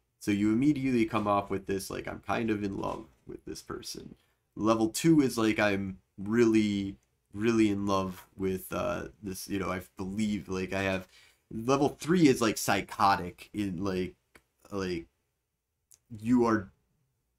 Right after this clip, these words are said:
like, will do almost anything for this person, and, um, it's really nasty. Don't get bloodbound to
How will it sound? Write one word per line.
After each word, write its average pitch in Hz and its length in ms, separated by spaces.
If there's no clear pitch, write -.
like, 104 260
will 101 140
do 113 400
almost 123 480
anything 98 800
for 90 300
this 80 220
person, - 720
and, 87 540
um, 85 540
it's 101 300
really 143 260
nasty. 110 420
Don't 110 220
get 107 180
bloodbound 87 460
to - 80